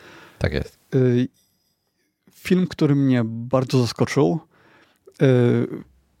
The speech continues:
Speaker 2: można upgrade'ować ram i dysk w Macach z
Speaker 1: Ale
Speaker 2: Apple Silicon.
Speaker 1: No.
Speaker 2: Ale... No, ale tak, y, lutując, tak skomplikowanie.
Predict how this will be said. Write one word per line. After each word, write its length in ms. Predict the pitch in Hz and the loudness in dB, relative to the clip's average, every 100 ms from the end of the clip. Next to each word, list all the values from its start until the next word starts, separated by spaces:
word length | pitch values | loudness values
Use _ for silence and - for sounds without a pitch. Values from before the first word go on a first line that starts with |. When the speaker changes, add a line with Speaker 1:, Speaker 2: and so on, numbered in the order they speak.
| _ _ _ _ 285 | _ _ _ _ -2
Speaker 2:
można 580 | 143 139 151 156 170 156 | 2 4 4 2 2 2
upgrade'ować 960 | - 151 139 135 127 123 117 113 - - - - 427 | -2 -4 0 0 2 2 2 0 -6 -12 -16 -20 -4
ram 300 | 190 175 101 - - - | 0 2 0 -4 -12 -2
i 540 | 127 117 117 117 123 123 | 2 4 4 4 2 2
dysk 460 | 139 117 - - 147 | 0 0 -4 -10 -10
w 540 | 143 131 113 120 110 113 - | -8 -10 -2 0 2 0 -2
Macach 600 | 139 117 117 - 110 - - | -2 0 0 0 0 -2 -10
z 320 | 143 117 107 | -4 -2 2
Speaker 1:
Ale 300 | 110 117 127 120 | 4 4 2 0
Speaker 2:
Apple 200 | 127 123 | -2 -4
Silicon. 500 | 113 117 113 135 175 - - - - _ _ | -4 -4 0 0 0 -4 -14 -20 -20 _ _
Speaker 1:
No. 140 | 120 117 | -4 0
Speaker 2:
Ale... 260 | 135 135 139 _ _ - | 2 2 -2 _ _ -2
No, 220 | 139 160 170 _ - - | 0 2 -2 _ -18 -2
ale 200 | 143 135 | 2 2
tak, 520 | 143 139 - - - | 2 0 -4 -12 -6
y, 640 | 160 143 139 139 143 131 151 | 0 2 2 2 0 -2 -2
lutując, 520 | 165 160 104 113 - | 0 2 0 -2 -2
tak 280 | 117 113 - | -2 -2 -8
skomplikowanie. 800 | - 139 127 139 143 117 101 | -2 0 0 0 2 2 2